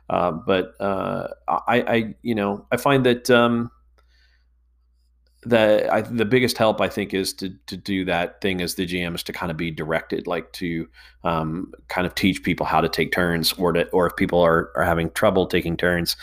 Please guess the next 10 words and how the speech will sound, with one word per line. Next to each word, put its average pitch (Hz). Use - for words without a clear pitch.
set -
some 90
kind 87
of 85
order, 87
whether 90
it's -
initiative 85
order 85
or, 87